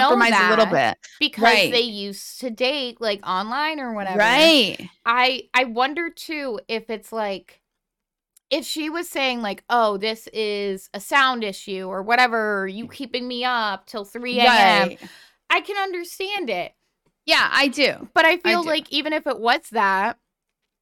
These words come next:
Speaker 2: he's tried so many different solutions. Like,
Speaker 1: Yeah.
Speaker 2: having, having somebody in your life is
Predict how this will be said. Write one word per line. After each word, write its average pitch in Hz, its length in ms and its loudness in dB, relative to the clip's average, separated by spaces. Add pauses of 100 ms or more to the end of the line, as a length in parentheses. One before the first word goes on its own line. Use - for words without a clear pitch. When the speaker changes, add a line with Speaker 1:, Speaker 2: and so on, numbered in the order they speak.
(260)
Speaker 2:
he's 262 280 -6
tried 247 360 2
so 285 160 -6
many 233 200 -4
different 196 360 -6
solutions. 185 720 -10 (360)
Like, 277 220 -2
Speaker 1:
Yeah. 220 200 -6
Speaker 2:
having, 359 380 2 (120)
having 370 360 0 (100)
somebody 233 520 -6
in 208 180 -10
your 202 140 -8
life 175 500 -10 (480)
is 214 680 -2